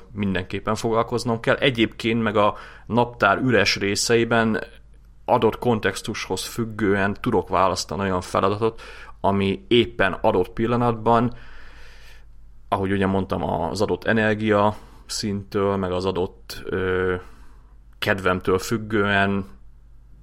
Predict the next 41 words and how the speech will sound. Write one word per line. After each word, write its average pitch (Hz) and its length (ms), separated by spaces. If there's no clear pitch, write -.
megfelelő - 600
task, - 420
és - 200
azzal 90 420
kezdek 90 400
el 85 100
foglalkozni, 95 680
vagy 87 160
azt - 240
kezdem 90 320
el 92 120
csinálni. 82 420
És 104 120
ugye 113 80
mivel 120 160
a 120 60
következő 107 520
lépés 101 360
az 95 120
alapvetően 95 500
nem 101 140
arról 90 320
szól, - 240
hogy 92 120
leírod, 92 380
hogy 76 100
az 90 120
egész 87 220
projekt 87 460
az 92 100
ugye 92 120
hogy 95 140
fog - 220
kinézni, 92 420
hanem 92 220
tényleg 95 220
csak - 140
egy 82 140
apróság, 90 680
amit 92 180
megfogsz. - 520